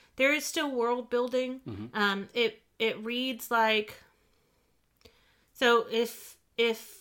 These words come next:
Speaker 1: whoever you're purchasing for likes D and D, it reads like the in-between times of adventure.
Speaker 2: Mm-hmm.
Speaker 1: Um, so what are they doing while they're waiting for the next bounty?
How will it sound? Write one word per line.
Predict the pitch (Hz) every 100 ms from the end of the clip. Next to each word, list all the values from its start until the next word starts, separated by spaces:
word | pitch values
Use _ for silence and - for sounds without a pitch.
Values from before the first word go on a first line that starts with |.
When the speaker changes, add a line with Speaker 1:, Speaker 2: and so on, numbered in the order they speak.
| -
Speaker 1:
whoever | 240 233 247 247
you're | 247 240
purchasing | 220 214 220 240
for | 226 240 226
likes | 214 208 208
D | 220 208
and | 196
D, | 196 226 254
it | 226 208
reads | 208 226 220 - -
like | 202 190
the | - -
in-between | 208 202 202 190 180
times | 180 165 160 165
of | 156
adventure. | 151 165 143 - - - _ -
Speaker 2:
Mm-hmm. | 95 85 82 - _ 170
Speaker 1:
Um, | 170 165 175
so | 190 180 175 170 -
what | 185 202 214
are | 220
they | 220
doing | 208 202 196 190 185 185 - -
while | 180 175 175
they're | 175
waiting | 175 170 170 170
for | 175 180
the | 170
next | 170 160 - - - - -
bounty? | 185 156 127 92